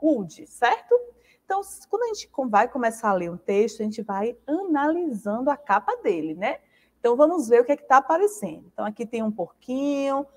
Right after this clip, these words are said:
chupando melancia. Tem um outro porquinho lendo um livro, né? Tem um outro deitadinho na rede. Eita, que vida boa!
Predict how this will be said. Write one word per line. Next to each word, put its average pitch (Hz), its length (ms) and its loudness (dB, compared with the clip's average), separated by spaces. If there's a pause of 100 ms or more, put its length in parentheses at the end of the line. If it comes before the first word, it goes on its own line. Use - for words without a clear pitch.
(160)
chupando 247 680 0
melancia. 233 1200 -4 (340)
Tem 494 200 6
um 415 80 0
outro 403 280 4
porquinho 370 960 -2
lendo 220 360 0
um 311 80 2
livro, 247 640 -2
né? 240 260 -2 (840)
Tem 226 160 2
um 247 60 0
outro 220 260 0
deitadinho 214 540 0
na 202 120 2
rede. 220 640 8
Eita, 311 460 2
que 277 120 -2
vida 254 240 2
boa! 190 560 -2